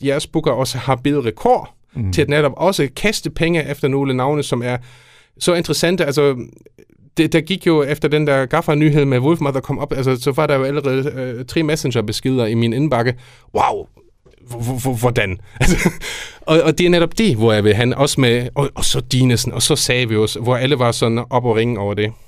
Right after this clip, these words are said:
Speaker 2: Men, men, øh, vi kan jo lige vende tilbage til Wolfmother, som jo
Speaker 1: Mhm.
Speaker 2: desværre ikke kom.
Speaker 1: Mhm.
Speaker 2: Øh, der kan jeg huske, der var du jo faktisk i studiet forud
Speaker 1: Mhm.
Speaker 2: for den koncert, der skulle have været,
Speaker 1: Ja.
Speaker 2: hvor, øh, vi talte med dig om, at for os var de jo, øh,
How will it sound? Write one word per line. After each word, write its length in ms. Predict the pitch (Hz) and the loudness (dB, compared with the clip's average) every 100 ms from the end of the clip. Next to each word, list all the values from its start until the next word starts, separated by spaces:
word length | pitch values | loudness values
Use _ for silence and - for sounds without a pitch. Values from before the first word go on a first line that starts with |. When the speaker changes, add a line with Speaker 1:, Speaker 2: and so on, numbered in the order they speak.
| - - - _ - - | -20 -20 -20 _ -20 -2
Speaker 2:
Men, 160 | 165 156 | 0 0
men, 220 | 156 135 | 0 2
øh, 80 | 127 | 2
vi 80 | 127 | 0
kan 100 | 139 | 0
jo 40 | |
lige 140 | 185 202 | 2 2
vende 160 | 185 | 0
tilbage 280 | 151 143 170 | 0 2 2
til 220 | 170 131 | 2 0
Wolfmother, 520 | 117 139 - 107 104 104 | 0 -2 -2 0 0 0
som 200 | 113 104 | 0 0
jo 100 | 92 | -2
Speaker 1:
Mhm. 80 | - | 0
Speaker 2:
desværre 400 | 120 113 107 107 | 0 2 0 0
ikke 100 | 90 | -2
kom. 240 | 104 101 - - | -2 -2 -4 -8
Speaker 1:
Mhm. 120 | 113 - | -8 -4
Speaker 2:
Øh, 200 | 113 104 127 | 0 0 0
der 120 | 135 | 0
kan 140 | 151 | 0
jeg 80 | 131 | 0
huske, 200 | 135 - | 0 0
der 80 | 151 | 0
var 160 | 151 | 2
du 120 | 180 147 | 4 4
jo 80 | |
faktisk 420 | 110 127 - 117 120 | 2 -2 -2 -6 -4
i 60 | |
studiet 380 | - 160 - 107 | -4 -4 -4 -2
forud 480 | 175 196 147 143 135 135 | 4 6 6 4 0 0
Speaker 1:
Mhm. 220 | 120 131 - - | 0 0 -4 -6
Speaker 2:
for 120 | 127 | -2
den 140 | 131 | 0
koncert, 360 | 131 135 117 113 | 0 0 0 0
der 60 | 160 | -2
skulle 220 | 208 175 | 0 2
have 100 | 143 | 4
været, 320 | 117 131 147 - | 4 4 0 -2
Speaker 1:
Ja. 100 | 127 113 - _ | -6 -8 -14 _
Speaker 2:
hvor, 240 | 127 139 135 | 0 4 4
øh, 420 | 123 113 110 101 | 4 4 2 0
vi 200 | 139 151 | 0 2
talte 280 | 117 143 156 | 2 0 0
med 100 | 127 | 0
dig 80 | 123 | 0
om, 120 | 131 | 0
at 140 | 110 - | -2 0
for 140 | 123 | 2
os 180 | 151 - | 2 0
var 80 | 127 | 0
de 100 | 131 | 2
jo, 200 | 117 110 | 2 2
øh, 200 | - | -2